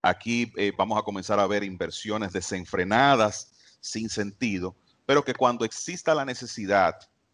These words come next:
de buscar la billetera para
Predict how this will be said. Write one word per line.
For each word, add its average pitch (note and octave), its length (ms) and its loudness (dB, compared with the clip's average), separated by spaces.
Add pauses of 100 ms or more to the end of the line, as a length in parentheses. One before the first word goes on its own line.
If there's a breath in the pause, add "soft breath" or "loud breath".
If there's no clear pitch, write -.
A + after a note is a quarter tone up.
(280)
de G2+ 560 2 (1400)
buscar C3+ 320 4
la D#3 120 6
billetera B2 800 -2 (180)
para F#2+ 440 2